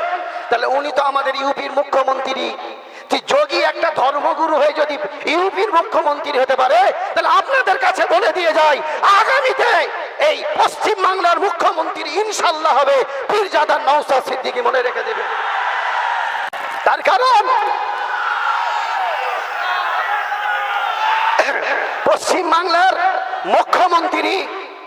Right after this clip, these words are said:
নবান্ন কোম্পানি বিজেপিকে ভয়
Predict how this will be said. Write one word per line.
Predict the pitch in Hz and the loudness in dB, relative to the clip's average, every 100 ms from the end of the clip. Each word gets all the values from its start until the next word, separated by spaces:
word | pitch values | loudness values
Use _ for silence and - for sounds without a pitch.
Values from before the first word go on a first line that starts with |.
| - - - - | -20 -20 -10 0
নবান্ন | 262 311 349 359 349 | 4 4 4 4 2
কোম্পানি | 330 320 - 311 302 285 - - - - - - - - - - - - - | 2 2 2 0 -2 -4 -6 -12 -14 -16 -18 -20 -20 -20 -20 -20 -20 -20 -6
বিজেপিকে | - 320 330 339 330 339 320 | 0 0 2 0 0 0 2
ভয় | 285 | 2